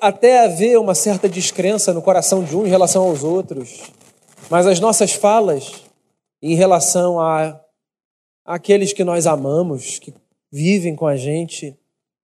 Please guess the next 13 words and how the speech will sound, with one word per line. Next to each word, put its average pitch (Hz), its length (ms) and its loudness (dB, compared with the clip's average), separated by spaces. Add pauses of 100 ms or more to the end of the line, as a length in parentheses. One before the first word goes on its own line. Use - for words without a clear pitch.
(260)
deveriam 175 600 0
ser 175 260 -2
sempre 185 420 -2
falas 170 840 -4 (480)
de 143 160 -8
encorajamento, 160 1000 -2 (540)
de 143 120 -6
fortalecimento. 165 1160 -2 (720)
As 185 160 -2
nossas 202 300 0
famílias 190 400 0
são 208 160 0
imperfeitas. 151 1000 -6